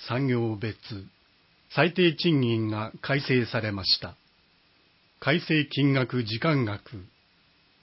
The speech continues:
鉄鋼業、九百五十八円。改正前、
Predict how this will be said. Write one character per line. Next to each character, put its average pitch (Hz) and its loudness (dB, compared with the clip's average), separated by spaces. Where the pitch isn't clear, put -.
鉄 143 2
鋼 175 6
業、 98 -2
九 185 2
百 117 -2
五 127 0
十 147 0
八 131 -4
円。 98 0
改 156 -2
正 139 0
前、 110 -4